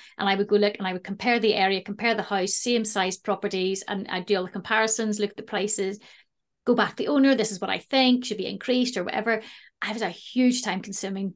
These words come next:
job. So it is just making sure you get it right. And, you know, and then adjusting them through the year, uh, at peak season, out of season,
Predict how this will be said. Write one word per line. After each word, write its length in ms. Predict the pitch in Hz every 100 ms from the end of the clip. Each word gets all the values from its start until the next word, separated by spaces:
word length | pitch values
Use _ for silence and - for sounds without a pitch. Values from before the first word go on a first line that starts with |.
| _
job. 300 | - 190 208 -
So 140 | -
it 80 | 196
is 260 | 196 - -
just 200 | 208 -
making 260 | 202 208 202
sure 180 | 214
you 100 | 190
get 220 | 185 190 190
it 120 | -
right. 240 | 190 208 -
And, 360 | 196 185 185 185 -
you 80 | -
know, 80 | 269
and 100 | 262
then 120 | 240
adjusting 460 | 220 220 208 - 226
them 100 | 214
through 300 | - 220 208
the 60 |
year, 280 | 208 196 208
uh, 120 | - -
at 120 | -
peak 200 | - 220
season, 380 | - 208 208 208
out 160 | 202 202
of 80 | -
season, 460 | 214 208 208 208